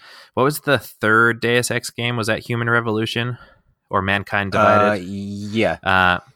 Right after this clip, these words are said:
Speaker 2: 'Cause it was Deus Ex one and two, like, from years ago, and then they revived it with the third one, which was Human Revolution, I'm pretty sure.
Speaker 1: Uh, so I actually played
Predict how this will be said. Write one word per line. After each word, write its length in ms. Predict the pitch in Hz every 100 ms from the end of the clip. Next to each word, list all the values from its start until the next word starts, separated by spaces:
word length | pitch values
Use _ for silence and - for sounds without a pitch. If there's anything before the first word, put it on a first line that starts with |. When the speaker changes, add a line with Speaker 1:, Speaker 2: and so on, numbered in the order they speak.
| _
Speaker 2:
'Cause 140 | 135
it 40 | 120
was 160 | 104
Deus 320 | 117 113 107
Ex 180 | 113 -
one 140 | 113 104
and 120 | 104
two, 540 | - 107 101 98 98 101 - -
like, 220 | 85 78 -
from 240 | - 92
years 240 | 92 95 87
ago, 240 | 85 85
and 80 | 82
then 80 | 85
they 120 | 85
revived 440 | 85 78 82 78
it 80 | 73
with 140 | 76
the 80 | -
third 220 | - 76
one, 180 | 76 78
which 160 | 76 -
was 280 | 73 - -
Human 500 | - 80 73 73 73
Revolution, 500 | 73 71 71 - 71
I'm 100 | -
pretty 180 | 69 76
sure. 180 | - 98
Speaker 1:
Uh, 320 | 101 98 92
so 200 | - 101
I 120 | 101
actually 280 | 101 - 104
played 580 | - 107 107 107 98